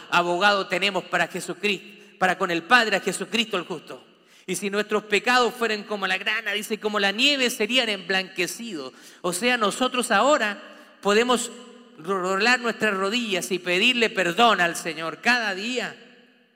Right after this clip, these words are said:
Versículo veintisiete al veintinueve dice, "Porque los habitantes de Jerusalén y sus, y sus gobernantes, no conociendo a Jesús ni las palabras de los profetas que se leen todos los días de reposo,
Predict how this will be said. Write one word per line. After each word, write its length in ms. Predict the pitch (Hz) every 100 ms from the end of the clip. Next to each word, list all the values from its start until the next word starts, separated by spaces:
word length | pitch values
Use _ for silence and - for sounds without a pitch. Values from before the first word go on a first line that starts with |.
| _ _ _ _ _ _ _ _ _ _ _ _ _ _ _ _ _ _
Versículo 560 | - 180 - 240 247 226
veintisiete 800 | 214 202 202 - 240 220 208 180
al 100 | 185
veintinueve 600 | 196 185 190 220 214 202
dice, 540 | 226 220 208 - - - - -
"Porque 320 | 208 202 220
los 180 | 214 214
habitantes 580 | 196 202 254 247 233
de 140 | 214 208
Jerusalén 560 | 214 202 202 208 226
y 60 | 233
sus, 280 | 220 202 - - - _ _
y 100 | -
sus 240 | 185 208 170
gobernantes, 800 | 196 190 190 247 254 - 233 226 -
no 340 | 147 202 294 285
conociendo 520 | 277 254 - 247 233
a 60 | 226
Jesús 380 | 208 226 196
ni 140 | 185 190
las 140 | 180
palabras 420 | 175 190 226 220
de 80 | 196
los 120 | 190
profetas 500 | 180 180 175 220 214
que 140 | 208 196
se 160 | 196
leen 320 | 180 202 185 -
todos 200 | 254 254
los 160 | 226
días 200 | 175 214
de 80 | 196
reposo, 480 | 180 190 220 208